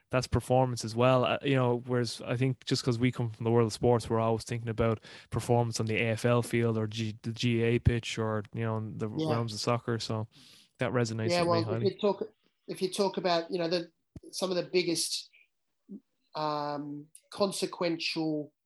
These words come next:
Speaker 2: important qualities that any C E O has are the ability to,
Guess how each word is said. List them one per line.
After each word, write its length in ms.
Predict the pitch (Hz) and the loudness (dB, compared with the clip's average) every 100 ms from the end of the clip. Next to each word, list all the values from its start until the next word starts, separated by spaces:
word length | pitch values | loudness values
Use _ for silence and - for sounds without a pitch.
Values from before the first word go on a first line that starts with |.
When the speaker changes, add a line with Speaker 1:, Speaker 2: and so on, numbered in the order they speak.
| _ 180 | _ -8
Speaker 2:
important 1040 | 165 - - 170 165 165 - 151 143 135 - - _ _ _ | -8 -10 -4 0 2 0 -4 -6 -6 -6 -8 -10 _ _ _
qualities 600 | - 175 170 165 175 165 160 | -6 0 0 0 0 -2 -2
that 140 | 165 | -4
any 240 | 180 175 160 | -2 0 0
C 380 | - 175 156 | 0 0 0
E 40 | 156 | 0
O 180 | 156 160 | 0 0
has 580 | 151 131 185 220 - - _ _ _ _ _ - | -2 -6 -6 -6 -8 -12 _ _ _ _ _ 0
are 560 | 151 147 147 147 147 135 | 4 6 6 4 0 -4
the 100 | 170 | -2
ability 400 | 165 170 165 165 | 0 0 0 -2
to, 400 | - 165 156 | 0 0 0